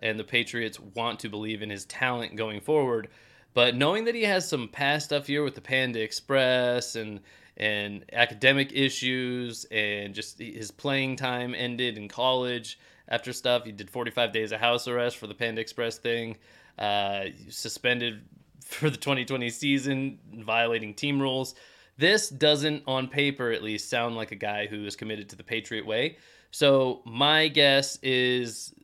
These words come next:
you know, the Patriots will try to get value out of him in one way or another. Ultimately, I don't think that they're thrilled about keeping this guy on and, and, and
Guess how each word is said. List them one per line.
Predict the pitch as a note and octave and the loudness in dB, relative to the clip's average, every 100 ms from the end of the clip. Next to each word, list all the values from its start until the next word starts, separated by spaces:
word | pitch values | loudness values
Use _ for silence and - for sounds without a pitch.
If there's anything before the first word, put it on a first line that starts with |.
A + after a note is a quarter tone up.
| _ _ - | _ _ -4
you | C3 | -2
know, | A2 | -2
the | G#2 G#2+ | -6 -10
Patriots | B2 D#3 D3 D3+ C#3+ | -2 0 2 0 -2
will | A2+ | -2
try | D3+ D3 | 0 2
to | |
get | C3+ G#2+ | 0 0
value | A2 A2 A2+ | 2 2 0
out | A2+ A2 | -2 -2
of | G#2+ | -6
him | A2 A2 | -8 -10
in | A2 G2+ | -10 -8
one | A2 G#2+ | -8 -6
way | G#2 | -8
or | G#2 | -8
another. | G2+ A#2 A#2 A#2 A2+ _ _ _ _ _ - - | -4 -4 -2 -4 -8 _ _ _ _ _ -20 -4
Ultimately, | D3 F3+ F3 C#3+ D3 C#3 | 0 0 0 0 2 4
I | C3 | 6
don't | D#3+ F3+ - | 6 4 -2
think | - - - F3 E3 | -12 -12 -4 -4 -4
that | C#3+ C3 | -6 0
they're | C3+ | 0
thrilled | C3 C3 C3+ C#3+ | 0 0 -2 2
about | C#3 A2 | 0 0
keeping | - C3+ C3 | -2 -2 -2
this | B2+ | -2
guy | B2+ A2+ | -2 -2
on | A2 C3 D#3 | 0 -2 -2
and, | A2+ G#2+ | -4 -6
and, | A2 G#2+ G2+ G2+ G2 - | -2 -2 -2 -8 -12 -16
and | G2 F#2 | -16 -16